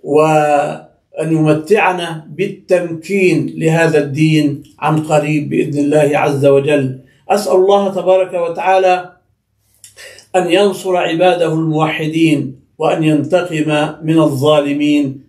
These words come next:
في كل وقت وحين. أقول قولي هذا وأستغفر الله لي ولكم.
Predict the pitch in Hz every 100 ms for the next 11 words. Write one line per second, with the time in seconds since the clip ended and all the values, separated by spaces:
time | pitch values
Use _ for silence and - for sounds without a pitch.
0 | _ 147 156 160 160 151 160 160 - 147
1 | 143 139 185 214 196 - - _ - -
2 | - 190 185 175 170 165 - - 175 165
3 | 156 151 143 151 147 139 143 139 - 135
4 | 143 - - 160 - 165 156 151 147 143
5 | 143 143 139 139 - 147 131